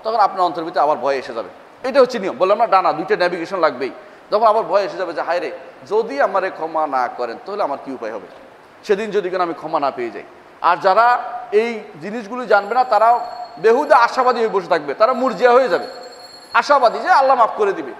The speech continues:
অনেক মানুষ আছে নামাজ পড়ে না, জিজ্ঞাসা করে, "সালাতে আসেন, আল্লাহ গফুর রাহিম", ওইটা বুঝছে, কিন্তু আল্লাহ যে, হ্যাঁ, কাহার এবং তিনি যে, আহ, কাদের মতলক, তিনি যে মুনতেকাম, তিনি যে মানুষের ইয়া নিবেন,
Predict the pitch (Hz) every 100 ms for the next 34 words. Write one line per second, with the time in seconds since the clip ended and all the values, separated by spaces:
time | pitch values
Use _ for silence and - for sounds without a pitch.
0 | - 254 285 240 262 220 233 220 220 226
1 | 226 202 214 220 233 202 - - 233 240
2 | 247 - - - 254 269 226 233 220 220
3 | 196 147 127 107 170 220 196 170 147 -
4 | - - 175 160 190 196 202 285 254 262
5 | - - - 233 247 - 214 - 214 247
6 | 233 226 214 - 190 208 226 262 226 -
7 | - - 196 190 165 202 214 226 202 214
8 | 214 220 175 214 202 247 220 196 156 -
9 | 202 147 190 202 208 269 254 - - -
10 | - - 196 226 247 240 214 226 254 214
11 | 240 247 202